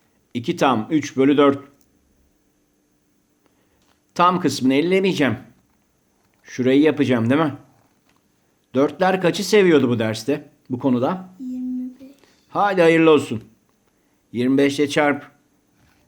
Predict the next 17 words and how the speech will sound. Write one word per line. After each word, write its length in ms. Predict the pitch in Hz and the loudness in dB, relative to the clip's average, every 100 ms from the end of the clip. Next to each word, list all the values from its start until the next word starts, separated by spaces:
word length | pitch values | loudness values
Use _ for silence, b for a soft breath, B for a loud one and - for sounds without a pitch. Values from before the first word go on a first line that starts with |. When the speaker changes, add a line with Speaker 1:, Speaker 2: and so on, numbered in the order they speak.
| _ _ _ | _ _ _
Speaker 1:
Bunu 160 | 117 156 | -2 2
da 60 | 226 | 2
yirmi 260 | 180 135 | 4 4
beş 220 | 123 113 | 4 0
ile 80 | 104 | -6
çarp. 360 | 107 120 135 - _ _ _ | -6 -6 -6 -12 _ _ _
He? 320 | - 143 156 - _ _ _ _ _ _ b b b b _ - | -4 -4 -4 -12 _ _ _ _ _ _ b b b b _ -8
Üst 180 | 143 | -6
kat 260 | - 160 160 | -2 -2 0
yetmiş 380 | 139 143 123 - | -2 -2 -8 -2
beş 180 | 139 143 | 0 2
oldu 260 | 135 143 | 2 2
mu? 320 | 170 123 - _ _ _ _ _ _ _ _ _ _ _ _ _ _ _ - | 0 -4 -10 _ _ _ _ _ _ _ _ _ _ _ _ _ _ _ -10
Aşağısı 500 | 120 135 131 127 135 | -4 0 0 0 2
yüz 240 | 135 120 | 2 2
oldu 300 | 131 113 101 | 2 0 -2
mu? 300 | 113 151 | -4 -6